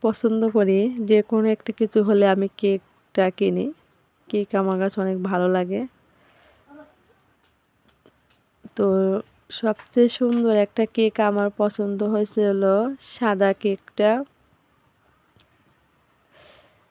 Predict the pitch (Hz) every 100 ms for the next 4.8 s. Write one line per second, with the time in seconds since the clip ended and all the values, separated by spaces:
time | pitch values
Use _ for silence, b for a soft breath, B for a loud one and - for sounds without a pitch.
0 | _ - - _ _ _ _ - - 226
1 | 208 202 202 214 208 214 - 220 208 -
2 | 214 208 214 208 202 208 208 - 202 208
3 | 233 - _ - - - 226 202 196 196
4 | 196 196 185 185 - 214 180